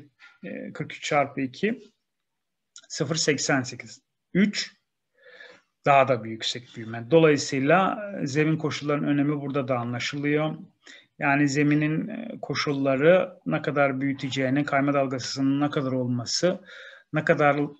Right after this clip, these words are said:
katlık büyütme yaratacağını bize söylüyor. E,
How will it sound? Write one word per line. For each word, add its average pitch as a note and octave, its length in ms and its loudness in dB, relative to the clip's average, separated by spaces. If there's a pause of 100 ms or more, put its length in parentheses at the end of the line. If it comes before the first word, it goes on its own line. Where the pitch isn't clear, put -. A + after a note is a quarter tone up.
(120)
katlık C3+ 480 -6
büyütme D3 300 0
yaratacağını C#3 880 0 (140)
bize F3 640 0
söylüyor. B2 540 -4 (1800)
E, D3+ 480 2